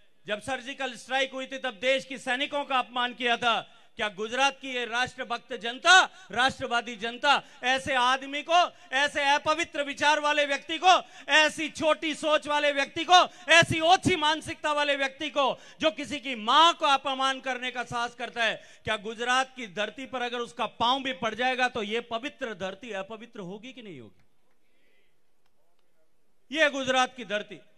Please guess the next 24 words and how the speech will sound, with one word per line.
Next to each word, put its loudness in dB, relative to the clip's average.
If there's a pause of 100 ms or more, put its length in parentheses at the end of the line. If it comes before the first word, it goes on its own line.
(920)
भगवान -2
श्री -12
कृष्ण -12
की -12
कर्मभूमि, -8 (880)
महर्षि 0
दयानंद 2
सरस्वती -2
की -4
जन्मभूमि, -4 (1900)
महात्मा 4
गांधी 0
की -10
जन्मभूमि, -8
कर्मभूमि, -6 (1080)
ये -4
गुजरात -2
की -12
धरती, -4
कन्हैयालाल -6
माणिक्यलाल -8
मुंशी -14
की -10
धरती, -6